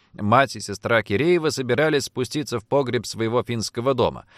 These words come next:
Надо будет убедить матерей не включать свет, сославшись на то, что директор школы Роман Михайлович дал такое дополнительное указание. Матери поверят, потому что испытаний боятся.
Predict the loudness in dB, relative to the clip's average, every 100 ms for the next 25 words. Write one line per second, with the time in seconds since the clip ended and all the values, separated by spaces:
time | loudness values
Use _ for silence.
0 | -20 -16 -2 4 4 4 0 0 2 2
1 | 2 -2 -2 -2 -4 -4 -6 -4 -4 0
2 | 0 0 -2 -4 -6 -8 -6 -2 -2 -2
3 | -6 -8 -4 -2 -2 -4 -14 -14 -2 4
4 | 4 2 -8 -10 -14 -4 -4 -4 -6 -6
5 | -2 -2 -2 -10 -4 0 2 2 0 0
6 | -2 -4 2 2 2 -2 -6 0 4 4
7 | 2 -2 0 0 -2 0 0 0 -4 -4
8 | -4 -4 -4 -4 0 -2 -4 -18 _ _
9 | _ _ -8 2 2 4 -2 -4 -4 0
10 | 2 4 2 -2 -20 -20 _ -12 -6 -2
11 | 0 -2 0 -2 -2 -6 2 2 4 0
12 | 2 4 2 -4 -12 -18 -18